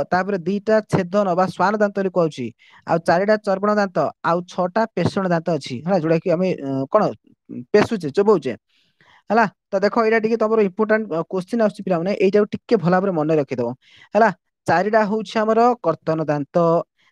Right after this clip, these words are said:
ଦିଟା ହଉଛି ଛେଦନ ଦାନ୍ତ ବା ଯୋଉଟାକୁ ଶ୍ୱାନ ଦାନ୍ତ ବୋଲି କୁହାଯାଉଛି,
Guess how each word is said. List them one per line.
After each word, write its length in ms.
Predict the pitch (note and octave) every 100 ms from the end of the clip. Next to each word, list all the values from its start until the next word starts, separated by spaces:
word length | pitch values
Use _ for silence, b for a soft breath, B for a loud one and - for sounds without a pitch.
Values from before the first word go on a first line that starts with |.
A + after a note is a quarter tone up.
| -
ଦିଟା 500 | C3 E3+ G#3 G#3+ G#3+
ହଉଛି 600 | F3 G#3+ G#3+ - A#3 A#3+
ଛେଦନ 480 | A3+ E3+ C#3 D3+ D3+
ଦାନ୍ତ 580 | C#3 C#3 - D#3+ D#3+ D#3 _ _ _
ବା 100 | D#3
ଯୋଉଟାକୁ 280 | D#3 D#3+ D#3+
ଶ୍ୱାନ 280 | F3 C#3 D3+
ଦାନ୍ତ 160 | C#3+ C#3
ବୋଲି 120 | C3+
କୁହାଯାଉଛି, 480 | B2 C3 - F3